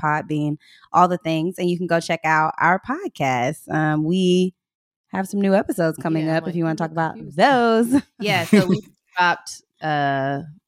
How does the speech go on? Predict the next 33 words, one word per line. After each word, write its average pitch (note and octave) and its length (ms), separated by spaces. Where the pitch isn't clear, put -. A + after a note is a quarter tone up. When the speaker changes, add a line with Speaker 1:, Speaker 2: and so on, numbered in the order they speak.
Speaker 2:
uh, D3 60
our C#3+ 320
second E3+ 480
Devo D#3+ 200
on D3 200
the C#3+ 100
YouVersion C#3+ 440
Bible C#3 240
app, D3+ 280
which - 120
is G3 80
Speaker 1:
Yeah. F#4 460
Speaker 2:
a C#3 40
huge G#3 340
blessing. E3+ 500
Speaker 3:
Yeah, - 320
Speaker 2:
And - 100
we're E3 60
Speaker 3:
come - 100
on. E3+ 120
Speaker 2:
releasing E3 460
some D#3 340
podcast F3+ 380
episodes E3+ 400
around D#3 280
that D#3 140
content G#3+ 380
to F3+ 80
kinda D#3+ 180
go D3 160
deeper, G3+ 380
share, F3+ 300
like, D#3+ 180